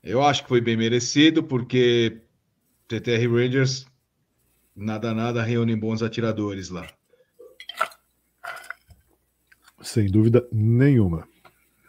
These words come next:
Speaker 1: Eu ia fazer um comentário maldoso aqui, mas eu vou deixar pra lá. Então tá aqui, ó. Tive-, tivemos tomada no dia quatro do quatro, quatro de abril, mais conhecido como quinta-feira passada,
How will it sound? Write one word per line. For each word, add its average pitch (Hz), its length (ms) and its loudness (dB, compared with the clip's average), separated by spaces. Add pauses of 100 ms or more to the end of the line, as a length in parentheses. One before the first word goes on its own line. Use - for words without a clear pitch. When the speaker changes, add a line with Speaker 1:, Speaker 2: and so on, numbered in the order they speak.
(460)
Speaker 1:
Eu 123 100 2
ia 135 140 4
fazer 110 300 0
um 101 40 -2
comentário 104 460 -4
maldoso 98 460 -6
aqui, 113 260 -2
mas 110 220 0
eu 101 100 -4
vou 101 80 -4
deixar 98 320 -6
pra 85 160 -10
lá. 69 260 -16 (1200)
Então 214 160 6
tá 226 100 8
aqui, 165 260 6
ó. 92 240 -2 (840)
Tive-, 170 300 6
tivemos 180 540 4
tomada 151 480 6
no 131 120 8
dia 135 160 6
quatro 175 480 4
do 135 160 2
quatro, 131 480 2
quatro 135 320 -2
de 123 80 -2
abril, 120 380 0
mais 131 220 2
conhecido 120 440 -2
como 123 360 -2
quinta-feira 147 640 0
passada, 123 760 -4